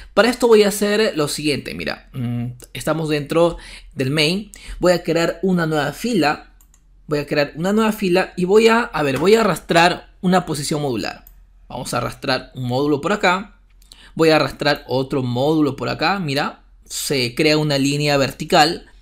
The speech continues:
ahí está, y voy a arrastrar otro módulo por acá. Y de forma automática todos los módulos tienen una anchura idéntica. Mira, yo puedo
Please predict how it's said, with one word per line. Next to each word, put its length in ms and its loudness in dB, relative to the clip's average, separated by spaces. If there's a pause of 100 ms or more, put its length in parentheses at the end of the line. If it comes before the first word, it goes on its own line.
(400)
ahí 140 0
está, 180 0
y 80 8
voy 180 6
a 60 4
arrastrar 560 0
otro 380 2
módulo 500 2
por 120 -2
acá. 380 -4 (360)
Y 40 0
de 100 4
forma 240 2
automática 640 0
todos 240 4
los 100 2
módulos 460 0
tienen 380 2
una 360 0
anchura 440 -2
idéntica. 460 -2
Mira, 200 0
yo 160 0
puedo 360 2